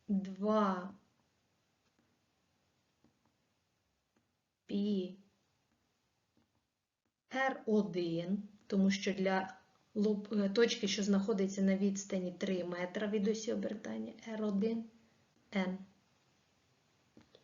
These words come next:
Маємо дві формули, за допомогою яких ми знайдемо значення початкової швидкості або швидкості точки, яка розташована на кінці лопаті,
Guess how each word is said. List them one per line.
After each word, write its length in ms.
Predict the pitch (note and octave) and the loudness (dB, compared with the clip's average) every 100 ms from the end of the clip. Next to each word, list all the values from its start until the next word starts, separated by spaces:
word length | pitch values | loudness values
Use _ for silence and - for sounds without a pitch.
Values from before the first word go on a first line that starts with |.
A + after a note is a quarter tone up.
| - | 2
Маємо 480 | A3+ B3+ A3 F#3+ F#3 | 4 6 6 4 2
дві 360 | F3 B3+ C4+ | 0 2 2
формули, 480 | C4+ A3+ G#3+ C#4 G4 - - - - | 4 4 4 2 -2 -6 -20 -20 -4
за 120 | A#3 C4 | 4 6
допомогою 500 | D#4 D4+ D4 D4+ D#4 | 6 6 6 6 6
яких 320 | D#4 F#4+ - | 6 6 4
ми 140 | C#4+ | 2
знайдемо 640 | B3 B3+ C#4+ A3+ C4+ A3+ G3+ | 2 2 2 4 4 4 4
значення 720 | G3+ A#3 G#3+ - G3+ G3 F#3+ - - - - - - - _ - _ _ _ _ _ _ - | 4 2 2 2 4 4 2 -4 -20 -20 -20 -20 -20 -20 _ -20 _ _ _ _ _ _ 2
початкової 840 | C4 - C4+ - D4 B3+ A3 A3 G3 | 4 6 2 6 6 6 6 6 4
швидкості 600 | - B3+ A#3+ - G3+ G#3+ | 4 4 4 2 0 2
або 160 | G3 | 2
швидкості 640 | G#3+ B3 B3+ B3+ G3+ - G3+ | 2 4 2 2 0 0 0
точки, 540 | B3 A3+ - G3+ F#3+ - A#3 | 2 2 2 2 0 0 0
яка 260 | G#3 A3+ | 2 4
розташована 680 | A3 G#3 A#3 - G#3 G3+ F#3+ | 2 0 -2 0 2 4 4
на 140 | G3 | 4
кінці 420 | G3+ G#3+ G3 - D4+ | 4 4 4 6 6
лопаті, 680 | F4+ F#4+ F#4 - D#4+ E4 | 6 4 0 2 0 0